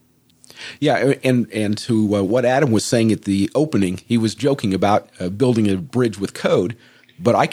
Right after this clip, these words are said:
I imagine that we're not that far away from the point where the bridge is loaded with sensors to tell, you know, load and temperature and all this kind of stuff, and adjustments are being made to the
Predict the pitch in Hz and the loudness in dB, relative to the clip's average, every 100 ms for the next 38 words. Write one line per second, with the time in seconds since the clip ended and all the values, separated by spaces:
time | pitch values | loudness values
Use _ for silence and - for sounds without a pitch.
0 | - 127 143 151 185 123 107 98 117 127 | -2 -2 0 0 -2 -2 -2 0 0 0
1 | 120 - - 107 107 147 107 - - 113 | -2 -4 0 0 0 0 -2 -2 0 0
2 | 101 92 - 120 117 98 104 104 - - | 0 -4 -2 0 0 0 2 0 -2 -20
3 | - _ - 87 107 135 131 113 113 107 | -20 _ -4 -2 0 0 2 2 2 0
4 | - - _ - 123 131 110 104 - 170 | -6 -16 _ -4 0 2 0 0 0 0
5 | - 98 120 - - 101 104 104 98 101 | 2 0 -2 -6 -8 -4 0 0 0 -4
6 | 98 - 98 113 117 113 104 135 107 - | -4 -4 -2 2 2 0 0 0 0 0
7 | 110 110 107 - 120 117 - 107 - - | 2 2 0 -2 -2 -2 0 0 -2 -12
8 | - _ 117 120 120 - - 117 143 143 | -20 _ 0 2 0 -2 -2 -2 0 0
9 | 139 117 117 127 120 110 123 127 - 113 | 0 0 2 2 2 2 2 0 0 0
10 | 107 110 110 | 2 2 0